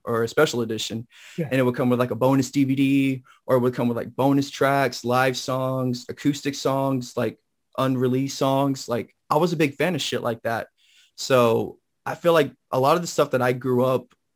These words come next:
Speaker 1: enjoying about records, I tried to incorporate into our stuff. That's why, uh, I'll do remixes on occasion. Um, we'll put out acoustic songs on occasion.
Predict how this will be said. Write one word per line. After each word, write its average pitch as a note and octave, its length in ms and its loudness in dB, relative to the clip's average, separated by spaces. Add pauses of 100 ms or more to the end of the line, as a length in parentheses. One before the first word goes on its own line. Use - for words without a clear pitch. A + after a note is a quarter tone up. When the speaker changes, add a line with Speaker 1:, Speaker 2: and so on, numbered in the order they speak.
(260)
Speaker 1:
enjoying B2 600 0
about B2 320 0
records, C3 440 -2
I A#2+ 80 -2
tried B2 380 -2
to A2+ 440 -4 (360)
incorporate B2 580 -2
into A2 260 -8
our B2+ 120 -10
stuff. C3 360 -2
That's B2+ 240 0
why, A#2+ 400 0 (600)
uh, B2 280 4
I'll A#2+ 320 4
do A#2+ 200 0
remixes B2+ 760 -2 (100)
on B2 160 -2
occasion. B2 720 -4
Um, A#2 600 -2
we'll B2 140 -2
put B2 180 2
out A#2 160 2
acoustic B2 400 -6
songs C3+ 520 -4
on A#2+ 120 -4
occasion. C3 540 -4